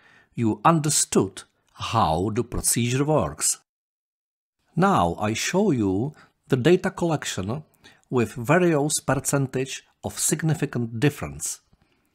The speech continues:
The vibration is real vibration data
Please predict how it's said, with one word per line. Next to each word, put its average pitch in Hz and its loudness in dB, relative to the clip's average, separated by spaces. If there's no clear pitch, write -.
The 117 -2
vibration 151 0
is 117 -4
real 160 0
vibration 131 0
data 107 -2